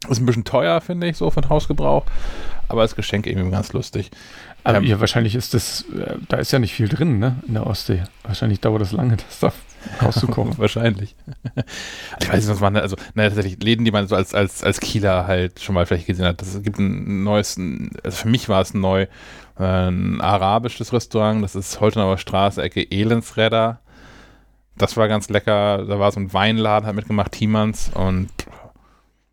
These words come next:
Speaker 1: John's Burger, so der, für der beste Burgerladen in Kiel, hat dann teilgenommen. Ähm,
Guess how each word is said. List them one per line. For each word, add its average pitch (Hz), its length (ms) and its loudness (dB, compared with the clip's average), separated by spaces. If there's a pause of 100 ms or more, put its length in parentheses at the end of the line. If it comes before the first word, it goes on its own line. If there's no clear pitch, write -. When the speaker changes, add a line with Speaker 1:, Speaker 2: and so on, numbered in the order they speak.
(540)
Speaker 1:
John's 143 260 2
Burger, 113 520 2
so 107 140 -4
der, 107 200 2
für - 200 2
der 107 60 4
beste 107 320 2
Burgerladen 104 580 2
in 101 80 -6
Kiel, 98 340 -2
hat 98 140 -2
dann 98 100 4
teilgenommen. 98 640 0 (1120)
Ähm, 92 480 2